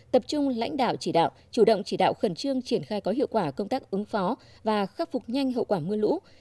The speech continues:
theo phương châm bốn tại chỗ. Tổ chức kiểm soát chặt chẽ việc đi lại qua các ngầm tràn, khu vực ngập sâu,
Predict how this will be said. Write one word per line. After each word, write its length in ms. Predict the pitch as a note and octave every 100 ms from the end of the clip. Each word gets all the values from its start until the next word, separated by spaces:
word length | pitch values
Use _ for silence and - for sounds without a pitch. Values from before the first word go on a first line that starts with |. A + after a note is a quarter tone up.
| - - -
theo 180 | C4 B3+
phương 200 | C#4 B3
châm 260 | B3 A3+ A3+
bốn 160 | G3
tại 160 | A3+ A3+
chỗ. 240 | - - E4 _ _ - - -
Tổ 120 | G3+
chức 160 | E3 -
kiểm 140 | G3
soát 220 | C#3 B3+ -
chặt 200 | G#3 -
chẽ 240 | - C4+ C4
việc 180 | G3
đi 120 | G3 G3+
lại 220 | G3 -
qua 140 | - G3
các 240 | F3+ -
ngầm 300 | F#3+ F#3+ E3
tràn, 320 | - G3+ F3 D3+ - _
khu 180 | C4+ A#3
vực 140 | F#3
ngập 160 | F#3 -
sâu, 260 | B3+ B3